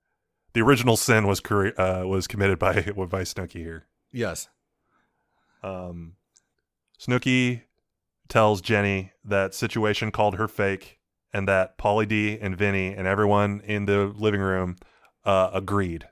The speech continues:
Speaker 1: and
Speaker 2: Okay.
Speaker 1: nodded and said yes, which
Speaker 2: Really
Speaker 1: was a
Speaker 2: quick, when you
Speaker 1: Yes.
Speaker 2: say something, when you're describing this, can you, can you say what is factual and what is not?
Speaker 1: Yeah, yeah.
Speaker 2: W-, okay, thank you. I just wanna be <laughs> sure 'cause I don't remember. <laughs>
Speaker 1: Yeah, so,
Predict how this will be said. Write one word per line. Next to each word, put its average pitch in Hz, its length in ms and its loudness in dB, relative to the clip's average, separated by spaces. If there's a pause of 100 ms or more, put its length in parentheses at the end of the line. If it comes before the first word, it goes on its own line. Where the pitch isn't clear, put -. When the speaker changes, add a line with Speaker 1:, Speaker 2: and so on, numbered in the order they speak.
(140)
Speaker 1:
and 92 200 -6
Speaker 2:
Okay. 95 260 2
Speaker 1:
nodded 80 140 -10
and 87 160 -12
said 90 180 -6
yes, 82 520 -8
which 120 100 -6
Speaker 2:
Really 156 180 4
Speaker 1:
was 90 80 -4
a 90 40 -4
Speaker 2:
quick, 127 340 0 (320)
when 139 220 -2
you 147 100 -2
Speaker 1:
Yes. 156 140 -2
Speaker 2:
say 135 180 0
something, 139 580 -6
when 123 140 -6
you're 117 120 -2
describing 104 520 -4
this, 110 160 -6
can 117 160 -8
you, 127 240 0 (200)
can 123 140 -8
you 127 400 -2
say 110 400 0
what 104 240 -2
is 104 180 -4
factual 110 640 -2
and 107 100 -4
what 104 120 2
is 92 160 -4
not? 90 360 -4 (500)
Speaker 1:
Yeah, 98 320 2 (200)
yeah. 101 100 -6
Speaker 2:
W-, 147 140 0
okay, 104 180 0
thank 113 280 -4
you. 85 180 -6
I 160 80 4
just 165 140 2
wanna 170 140 2
be 117 80 -2
<laughs> - 20 0
sure 135 340 4
'cause - 360 0
I 190 100 4 (100)
don't 202 200 -2
remember. 123 680 -2
<laughs> 392 40 0 (280)
Speaker 1:
Yeah, 95 280 -2
so, 113 240 4